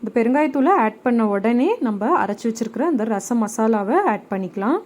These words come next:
இந்த மசாலாவை எண்ணெயில ஒரு தடவை கிளறினதும் நம்ம வேக வச்சு எடுத்து வச்சிருக்கிற அந்த தக்காளியை அப்படியே ஃபுல்லா இதுல கொட்டிடலாம். தேவைப்பட்டா கொஞ்சமா தண்ணி ஆட் பண்ணிக்கலாம்.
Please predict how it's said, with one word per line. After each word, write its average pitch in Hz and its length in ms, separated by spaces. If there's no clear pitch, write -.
இந்த 220 180
மசாலாவை 247 540
எண்ணெயில 220 280
ஒரு 208 120
தடவை 196 320
கிளறினதும் 214 500
நம்ம 220 240
வேக 214 260
வச்சு 254 240
எடுத்து 202 200
வச்சிருக்கிற 202 320
அந்த 320 300
தக்காளியை 220 460
அப்படியே 214 380
ஃபுல்லா 196 180
இதுல 196 380
கொட்டிடலாம். 202 540
தேவைப்பட்டா 277 580
கொஞ்சமா 220 420
தண்ணி 196 280
ஆட் 185 220
பண்ணிக்கலாம். 202 440